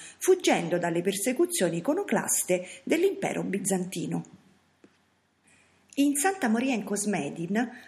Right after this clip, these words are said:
ancora oggi si officia la liturgia in rito bizantino,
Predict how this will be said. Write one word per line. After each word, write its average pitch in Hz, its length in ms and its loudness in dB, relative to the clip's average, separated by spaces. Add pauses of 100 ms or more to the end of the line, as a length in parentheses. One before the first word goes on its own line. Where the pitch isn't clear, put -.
ancora 302 520 0
oggi 165 460 -6
si - 160 -4
officia 240 420 -2
la 190 120 2
liturgia 202 840 -2
in 311 100 0
rito 349 320 -2
bizantino, 208 800 -2